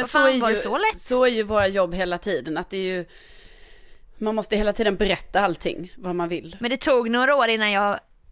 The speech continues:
Speaker 1: liksom tog till mig det från olika håll. Bland annat du då, bara, "Men du måste höra av dig. Har du hört av dig?" "Nej, men jag tänker att de ringer väl om de vill ha mig." "Ma-, men hur ska de veta att jag vill?" Så det är väl
Speaker 2: Precis.
Speaker 1: bra takti-, taktik det här. "Gudmor."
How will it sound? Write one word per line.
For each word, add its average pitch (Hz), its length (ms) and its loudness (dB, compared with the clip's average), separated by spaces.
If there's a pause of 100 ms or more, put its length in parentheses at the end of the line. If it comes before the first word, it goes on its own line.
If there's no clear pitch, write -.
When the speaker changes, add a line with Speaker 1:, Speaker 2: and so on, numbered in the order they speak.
Speaker 1:
liksom 208 340 -6
tog - 300 -4
till 214 260 -2
mig 247 140 0
det 214 140 2
från 202 220 -6
olika 202 340 -4
håll. 190 220 -2 (160)
Bland 233 200 -2
annat 208 220 -2
du 202 220 -2
då, 226 140 -2
bara, 202 160 -2
"Men 196 100 -6
du 226 60 -2
måste 214 540 0
höra 233 340 2
av 190 60 -2
dig. 208 80 -4
Har 226 80 2
du 220 60 2
hört 214 140 0
av 190 200 0
dig?" 240 200 -2 (400)
"Nej, 190 520 2
men 185 180 -4
jag 185 140 -4
tänker 240 220 -2
att 220 80 -4
de 214 180 -2
ringer 208 380 -2
väl 262 160 0
om 277 120 2
de 226 160 0
vill 240 140 -2
ha 220 140 0
mig." 196 240 -4 (580)
"Ma-, 254 300 0
men 247 160 0
hur 247 100 2
ska - 160 -2
de 226 180 2
veta 240 220 -2
att 214 120 -6
jag 220 180 0
vill?" - 180 -4 (420)
Så 311 120 0
det 254 140 2
är 240 60 2
väl 339 100 2
Speaker 2:
Precis. 294 80 0
Speaker 1:
bra 269 180 4
takti-, - 420 -6
taktik 262 320 -2
det 214 60 -2
här. 196 120 0
"Gudmor." 226 720 0